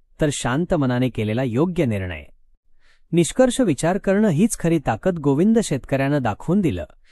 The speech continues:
की बुद्धी, शांती आणि संयम ही कोणत्याही मोठ्या अडचणीवर मात करण्याची गुरुकिल्ली आहेत.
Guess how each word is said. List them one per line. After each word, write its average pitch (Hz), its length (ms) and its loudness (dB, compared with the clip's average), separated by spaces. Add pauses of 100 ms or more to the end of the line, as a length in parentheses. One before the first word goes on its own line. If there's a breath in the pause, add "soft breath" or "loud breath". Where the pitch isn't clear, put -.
(200)
की 240 80 2
बुद्धी, 147 520 2
शांती 135 460 0
आणि 151 220 2
संयम 131 460 0
ही 196 120 0
कोणत्याही 175 580 0
मोठ्या 175 400 0
अडचणीवर 151 580 0
मात 147 200 0 (100)
करण्याची 123 400 -2
गुरुकिल्ली 143 560 0
आहेत. 76 360 -10